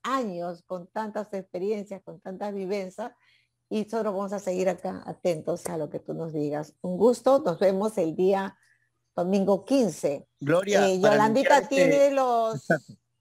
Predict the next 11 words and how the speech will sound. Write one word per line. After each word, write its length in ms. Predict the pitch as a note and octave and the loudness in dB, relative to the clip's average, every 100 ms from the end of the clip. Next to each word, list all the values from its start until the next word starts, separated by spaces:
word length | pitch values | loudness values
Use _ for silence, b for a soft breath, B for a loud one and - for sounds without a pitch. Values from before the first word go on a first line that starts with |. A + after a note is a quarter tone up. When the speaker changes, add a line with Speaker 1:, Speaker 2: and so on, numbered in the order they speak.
| _ | _
Speaker 1:
sí, 200 | _ - - | _ -20 -12
Yolandita, 600 | G3+ G#3+ A3 C4 C#4+ C4+ | -8 -6 -6 -2 -2 0
¿tienes 380 | C4 C4 C4+ B3+ | -2 0 0 0
los, 540 | B3 G#3+ G3+ G3 - | 0 0 -2 -4 -6
o 100 | F#3+ | -4
lo 120 | G3 G3 | -2 -2
dice 280 | G#3 A#3+ | -4 -6
Carlos, 500 | A#3 G#3+ E3+ E3+ - _ - | -6 -6 -6 -8 -12 _ -14
las 600 | F3+ E3+ E3+ - _ _ _ _ _ _ _ - | -12 -10 -12 -18 _ _ _ _ _ _ _ -8
fechas 340 | G#3+ G#3 G#3 | -8 -6 -8
próximas 640 | - G3 - D#3+ D#3 - | -8 -10 -8 -10 -14 -20